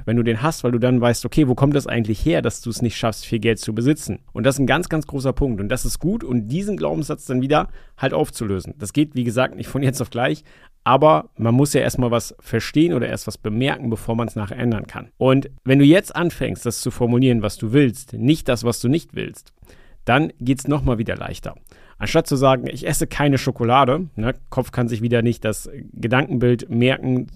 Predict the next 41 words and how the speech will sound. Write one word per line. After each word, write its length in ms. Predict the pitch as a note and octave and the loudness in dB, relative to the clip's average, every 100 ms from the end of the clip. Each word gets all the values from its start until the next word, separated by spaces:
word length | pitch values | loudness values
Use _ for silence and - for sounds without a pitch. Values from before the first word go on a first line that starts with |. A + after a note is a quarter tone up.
| - - - | -20 -18 -4
keine 220 | C#3+ C3+ | 0 0
Schokolade 420 | A2 A2+ A2+ B2 | 0 0 0 0
essen, 220 | - C3 | -2 -2
sondern 220 | A#2 A#2 | 0 0
du 80 | A#2 | 0
siehst 320 | A#2 C#3 D3 | 2 0 0
irgendwann, 500 | C#3 A#2+ A2 A#2 A#2+ A2 - - _ - | -2 -2 0 0 -2 -6 -14 -20 _ -8
dass 160 | A2 | -8
du 120 | - | -4
halt 280 | G#2+ G#2+ - _ _ | -2 -2 -4 _ _
Schokolade 720 | - B2+ B2 A#2 A2+ A#2+ A#2 A2 - | -8 -6 -2 4 4 4 2 -2 0
isst. 400 | E3 F3+ - - _ - | 2 2 -2 -16 _ -10
Das 140 | G#2+ | -8
ist 40 | |
genauso 340 | - B2+ C3+ B2+ | -2 2 2 2
wie 80 | A#2 | 0
dieses 280 | A#2 A2+ | -2 -4
Beispiel, 380 | - B2 B2+ B2+ | -2 -2 -2 -4
du 80 | A#2 | -6
stellst 340 | - A#2+ A2+ | -4 -4 -4
ein 60 | G#2+ | -8
Schild 280 | - D3 D3 | 0 0 2
auf, 320 | C3+ C#3 - - - - - | 0 0 -2 -20 -20 -10 0
"Bitte 200 | C#3 C#3 | 2 4
lauf 260 | B2 A2 | 4 4
nicht 320 | B2+ E3+ - | 4 4 2
über 240 | - C3+ B2+ | 0 4 4
den 120 | A#2+ | 4
Rasen." 480 | A2+ A#2+ A#2 G2 - - | 2 2 2 -2 -12 -16
Ja, 200 | - A2 | -4 -2
dann 160 | A#2+ A#2+ | 0 2
läuft 340 | A#2+ E3 - - | 2 2 -2 -10
vielleicht 280 | - C3 C#3 | 0 0 2
erstmal 220 | B2+ C3 | -2 -2
keiner 240 | - D3 | 0 2
über 140 | B2+ A#2+ | 2 2
den 120 | A#2+ | 2
Rasen, 320 | C3 D3 B2+ | 2 2 0
irgendwann 380 | C3+ D#3 C#3+ C#3 | 2 2 4 4
macht's 260 | C#3+ - | 2 -2
einer. 360 | - F#2 F2+ - | -6 -6 -6 -10